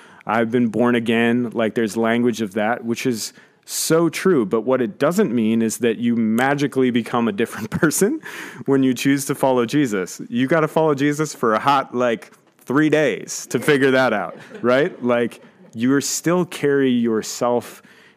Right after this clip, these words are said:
into it, and we would be so spiritually naive, naive if we denied that our past,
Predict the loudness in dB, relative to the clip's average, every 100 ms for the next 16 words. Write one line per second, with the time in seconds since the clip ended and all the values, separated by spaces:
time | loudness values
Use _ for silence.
0 | _ -2 -2 0 0 -2 -6 _ -2 0
1 | 0 -4 -4 0 2 0 0 -4 -4 -6
2 | -2 0 2 0 -2 -6 -2 0 0 0
3 | -2 0 0 0 -2 -2 -4 -4 -2 0
4 | -2 -4 -10 -10 -6 -4 -4 -4 -4 -4
5 | -4 -4 -4 -8 -6 -10 -10 -10 -2 0
6 | 0 -4 -10 -14